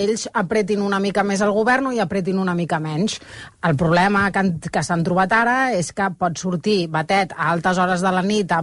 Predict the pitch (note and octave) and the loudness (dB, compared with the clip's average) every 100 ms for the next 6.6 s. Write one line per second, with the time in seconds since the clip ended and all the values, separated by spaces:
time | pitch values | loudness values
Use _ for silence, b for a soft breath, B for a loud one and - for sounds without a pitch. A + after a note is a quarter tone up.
0 | D#3+ F3 E3 G3+ G3 D#3 C#3 - F3 F3 | 0 -2 2 2 2 0 -6 -2 -2 2
1 | F#3+ D#3+ G3+ A3+ A#3+ A3+ B3 A3+ D#3 D#3 | 0 2 2 4 2 0 0 0 -2 -4
2 | D#3 F#3+ E3 E3 E3 F3 E3 F#3 F3 E3+ | -4 -4 -2 -2 0 0 2 2 2 0
3 | F3+ - - B B B G3 G3 G3 G3 | 0 -2 -8 B B B 0 2 2 2
4 | F#3 - G3+ F#3+ F#3+ G3 F#3 - F#3 G3 | -2 -2 0 2 2 2 0 0 2 2
5 | F#3+ G#3 G3+ G#3 G#3 G#3 F3 F3+ F#3 G3 | 2 0 0 0 0 0 0 0 0 0
6 | G3+ F#3 - G#3+ - C4 | 0 -2 -2 -2 2 2